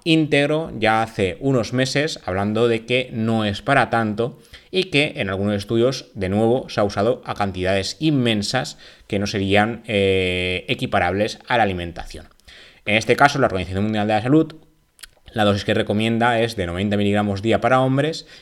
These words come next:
y setenta y cinco miligramos día para mujeres. Este bre-, este vasito de agua con limón ni siquiera sería uno de los alimentos más ricos en vitamina C.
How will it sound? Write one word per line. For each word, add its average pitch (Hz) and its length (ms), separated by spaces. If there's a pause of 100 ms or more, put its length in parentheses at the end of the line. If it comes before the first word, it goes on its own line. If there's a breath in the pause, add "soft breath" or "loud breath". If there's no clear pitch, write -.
(120 loud breath)
y 170 80
setenta 120 260
y 98 40
cinco 110 200
miligramos 101 400
día 110 280 (380 loud breath)
para 127 180
mujeres. 76 580
Este 101 340
bre-, 98 260
este 87 720
vasito 101 340
de 107 60
agua 107 160
con 110 120
limón 139 380 (260 loud breath)
ni 127 140
siquiera 104 340
sería 101 240
uno 104 200 (200)
de 101 180
los 98 220
alimentos 104 640
más 107 460
ricos 123 520
en 107 140
vitamina 95 380
C. 165 240